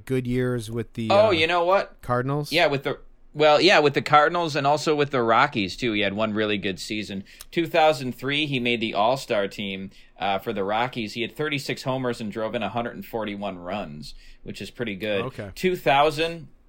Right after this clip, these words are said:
Speaker 2: for the Marlins in two thousand, yeah, he had thirty-one homers, a hundred twenty-one R B Is, and he struck out a hundred and eighty-seven times,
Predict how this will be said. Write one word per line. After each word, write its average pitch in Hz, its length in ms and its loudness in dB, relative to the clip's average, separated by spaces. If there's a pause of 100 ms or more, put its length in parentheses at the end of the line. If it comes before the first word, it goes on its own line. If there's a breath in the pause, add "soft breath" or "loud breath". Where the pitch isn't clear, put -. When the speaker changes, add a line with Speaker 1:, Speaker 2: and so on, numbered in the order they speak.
(600)
Speaker 2:
for 147 140 -4
the 127 80 2
Marlins 120 500 2
in 113 100 -4
two 127 200 -6
thousand, 120 500 -2
yeah, 98 160 -2
he 104 80 -6
had 98 180 -4
thirty-one 107 380 -4
homers, 104 320 -6
a 101 80 -4
hundred 104 240 -4
twenty-one 101 380 -6
R 95 120 -6
B 95 140 -6
Is, 92 300 -4 (260 loud breath)
and - 80 -8
he 113 80 -6
struck 143 320 0
out 143 180 4
a 104 60 2
hundred 120 320 -4
and 101 120 -10
eighty-seven 104 600 -6
times, 82 560 -8